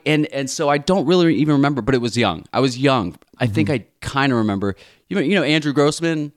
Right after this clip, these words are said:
Speaker 1: I was in a band with him when I was,
Speaker 2: Okay,
Speaker 1: like,
Speaker 2: yeah, yeah, yeah.
Speaker 1: really
Speaker 2: Oh, yeah,
Speaker 1: young.
Speaker 2: yeah, yeah,
Speaker 1: Yeah.
Speaker 2: of course.
Speaker 1: <laughs> Anyway, punk band called Disturbed Youth.
Speaker 2: Oh, yeah.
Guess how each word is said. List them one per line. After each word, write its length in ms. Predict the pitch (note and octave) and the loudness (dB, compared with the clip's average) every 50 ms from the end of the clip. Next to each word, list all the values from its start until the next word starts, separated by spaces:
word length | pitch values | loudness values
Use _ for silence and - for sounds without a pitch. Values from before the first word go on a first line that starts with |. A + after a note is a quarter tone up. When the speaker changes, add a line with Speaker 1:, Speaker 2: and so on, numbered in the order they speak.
| - - | -8 -4
Speaker 1:
I 40 | |
was 100 | C3 D#3 | -2 0
in 80 | E3 D3+ | 0 0
a 40 | C#3 | 0
band 300 | - C3+ C3 C3+ C#3 C3+ | 2 0 2 2 2 0
with 140 | C3+ B2+ C#3 | 0 0 0
him 260 | C3 C3 B2+ F2+ G2+ | 0 0 0 0 0
when 120 | A#2+ F#3 - | 2 2 4
I 40 | |
was, 80 | - - A#3 | 4 4 2
Speaker 2:
Okay, 80 | G3+ G#3 | 4 4
Speaker 1:
like, 80 | - - | 4 4
Speaker 2:
yeah, 100 | A#3+ F#3+ | 4 2
yeah, 160 | F3 F#3 F#3 | 2 2 2
yeah. 240 | E3+ E3+ B2 E2+ F2+ - - | 2 2 0 -2 -6 -10 0
Speaker 1:
really 160 | - - - | 2 4 4
Speaker 2:
Oh, 120 | - - | 6 4
yeah, 240 | - - G4+ G4 - | 4 4 4 4 4
Speaker 1:
young. 100 | - - | 4 4
Speaker 2:
yeah, 140 | - F4+ E4+ | 4 2 4
yeah, 60 | - - G#3+ A#3 F3+ | 4 4 4 4 4
Speaker 1:
Yeah. 40 | - | 2
Speaker 2:
of 60 | - - | 0 0
course. 380 | B3+ F3+ B2+ A2+ - - A#2 - _ | -2 -2 -2 -2 -4 -8 -14 -18 _
Speaker 1:
<laughs> 120 | _ _ | _ _
Anyway, 480 | - A#2+ A#2+ A2+ G#2 F#2+ F#2 F2+ F2 - - _ - | -2 0 2 2 2 2 0 -2 -4 -6 -10 _ -2
punk 220 | B2+ B2+ A#2 - | -2 -2 0 0
band 360 | - A2 G#2 G#2 G#2 G#2+ - - | 0 0 0 0 -2 -4 -4 -2
called 200 | A#2 G#2+ F#2+ F2+ | -2 -2 -2 -2
Disturbed 460 | F2 - - - A2 G#2 G2 D#2+ E2 | -6 -8 -4 -2 -2 -2 -2 -4 -4
Youth. 340 | F#2+ G2 G#2+ A2+ - - A2+ | -4 -4 -4 -4 -6 -8 -2
Speaker 2:
Oh, 120 | A2+ B2 | 0 0
yeah. 300 | C#3+ E3+ E3 B2 G#2 G#2+ | 2 2 0 -2 -2 -4